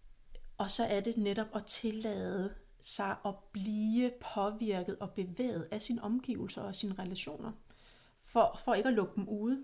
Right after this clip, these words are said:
for det er jo det, strategien kan gå på, for netop ikke at mærke frygten og manglen på,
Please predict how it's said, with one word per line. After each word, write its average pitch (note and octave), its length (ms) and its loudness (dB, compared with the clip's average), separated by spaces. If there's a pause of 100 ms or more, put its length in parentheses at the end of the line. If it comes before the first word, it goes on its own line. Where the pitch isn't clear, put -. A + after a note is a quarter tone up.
(100)
for - 80 -6
det G#3 80 2
er G3+ 60 4
jo G3 60 -2
det, A3 120 2
strategien F#3+ 520 -2
kan - 140 -10
gå A3 260 -2
på, - 120 -4
for G3 200 -2
netop G3 240 -4
ikke F#3 160 -4
at A3 60 -2
mærke G3+ 300 -4
frygten - 560 -6 (160)
og G3 160 -4
manglen F#3+ 400 -4
på, F#3+ 240 -6